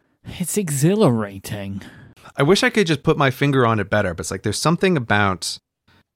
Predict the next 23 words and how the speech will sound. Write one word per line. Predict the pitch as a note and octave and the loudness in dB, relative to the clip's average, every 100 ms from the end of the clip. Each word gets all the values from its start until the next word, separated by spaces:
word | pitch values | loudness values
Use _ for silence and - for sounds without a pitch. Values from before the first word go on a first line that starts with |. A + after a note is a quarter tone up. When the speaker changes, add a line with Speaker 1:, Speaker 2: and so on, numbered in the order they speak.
| _ _ _ _ _ _ _ | _ _ _ _ _ _ _
Speaker 2:
the | A2 - - | -14 -12 -10
patterns | - E3 E3 D#3 D3+ D3 - - | -2 0 2 2 2 -2 -6 -2
along | A#2+ A2 A#2 B2+ C3 B2+ | 0 2 4 6 4 4
with | A2+ | 2
physical | - - - B2+ A#2 A#2 A2 | -2 -16 -2 0 0 -4 -6
motion, | G2+ F2+ F2 - G#2+ C3 C3 A#2+ | -6 -6 -8 -12 -14 -14 -12 -8
Speaker 1:
Mm. | |
Speaker 2:
right? | G2+ F#2 | -8 -6
Or | G2 | -6
it's, | G2+ - - | -6 -8 -6
it's | A#2+ | -4
the | - | -2
same | A#2 D#3 D3+ | -2 0 0
thing | C#3+ C3+ | 0 0
even | C3+ B2+ | 0 0
with | A#2+ A#2 | -2 -2
the | A#2 | -4
zombie | G#2 G#2 G2+ F#2 | -2 -2 -4 -4
game. | F#2 D#2 | -8 -8
It's | C#2+ - | -10 -10
like, | E2+ | -8
oh, | - C3 | -2 0
okay, | A#2 - F2 D#2 | 0 -4 -8 -8